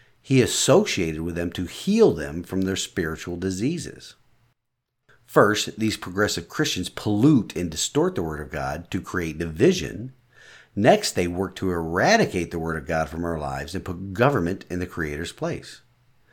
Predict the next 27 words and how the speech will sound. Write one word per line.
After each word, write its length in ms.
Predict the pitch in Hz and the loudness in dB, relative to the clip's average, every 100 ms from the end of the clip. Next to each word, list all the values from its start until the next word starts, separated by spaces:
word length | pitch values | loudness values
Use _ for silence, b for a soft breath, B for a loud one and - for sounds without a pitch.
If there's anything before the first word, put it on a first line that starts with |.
| B B B B - | B B B B -6
We 260 | 104 139 | 2 6
are 120 | 165 165 | 6 4
told 380 | - 123 127 | 0 2 4
in 120 | 120 117 | 2 0
Scripture 760 | - - 135 135 78 67 78 - | 0 2 2 2 -4 -6 -8 -8
that 140 | 85 | -2
where 140 | 92 | -2
the 80 | 92 | -2
Spirit 380 | 82 - 101 107 | -4 0 2 2
of 80 | 123 | 0
the 80 | 131 | 0
Lord 380 | 85 78 76 | -2 -6 -6
is, 320 | 73 73 85 - - | -8 -10 -12 -16 -14
there 300 | 80 80 82 | -8 -6 -4
is 120 | 85 | -6
freedom, 480 | - 110 110 76 - _ _ _ _ _ _ _ - | -6 -4 -4 -6 -12 _ _ _ _ _ _ _ -12
liberty. 680 | 85 92 120 117 76 - - - _ _ b b b b b | -6 2 4 4 0 -6 -18 -20 _ _ b b b b b
That 640 | 98 92 110 143 - - | -10 -2 4 4 4 -4
cannot 600 | - 101 95 92 117 175 | -6 0 2 4 4 2
be 140 | - 90 | 0 -4
tolerated 880 | - 82 80 76 73 78 78 85 87 | -2 0 0 -2 -4 -6 -6 -6 -4
by 120 | 82 | -6
the 80 | 90 | -6
communists 680 | - 78 76 76 80 - | -8 -6 -4 -4 -6 -6
and 180 | - 80 | -6 -6
their 180 | 82 85 | -4 -4
enablers. 600 | 85 123 - 60 - - | -2 -2 -4 -10 -16 -20